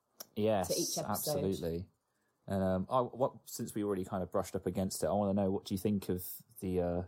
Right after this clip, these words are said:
Speaker 1: the Ross and Rachel story? 'Cause obviously it's,
Speaker 2: <clears throat>
Speaker 1: it's now kind of like, like you said, a Jim and Pam. Like, we, we throw these names around like they're the most common
Speaker 2: Yeah.
Speaker 1: examples, you know, and, and,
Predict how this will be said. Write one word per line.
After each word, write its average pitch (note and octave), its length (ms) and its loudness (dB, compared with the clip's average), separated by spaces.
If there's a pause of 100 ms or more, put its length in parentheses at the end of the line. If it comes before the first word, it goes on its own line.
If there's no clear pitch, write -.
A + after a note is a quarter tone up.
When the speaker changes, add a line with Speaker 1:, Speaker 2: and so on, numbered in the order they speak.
(120)
Speaker 1:
the G#2 100 -2
Ross G2+ 260 0
and G2+ 100 0
Rachel F#2+ 560 -2 (100)
story? F2+ 340 0
'Cause - 120 -8
obviously F#2+ 340 0
it's, - 320 -6 (120)
Speaker 2:
<clears throat> - 120 -14
Speaker 1:
it's A#3+ 360 4
now D3+ 180 4
kind C3+ 200 2
of A2+ 100 2
like, G#2 220 4 (520)
like A#2 120 0
you - 60 -4
said, G#2+ 180 4
a F#2+ 40 4
Jim G#2 220 2
and F#2+ 120 2
Pam. F#2+ 320 0
Like, F#2 100 -2
we, G#2 200 -2
we A2+ 80 0
throw B2+ 180 2
these G#2+ 200 0
names G#2 260 2
around F2+ 260 0
like - 160 -4
they're F#2+ 120 2
the F#2+ 60 0
most F#2+ 300 0
common G2+ 320 4
Speaker 2:
Yeah. G#3 160 10 (540)
Speaker 1:
examples, G#2 1080 0
you G#2 100 0
know, F2+ 140 0
and, F2 280 -2
and, F#2+ 380 0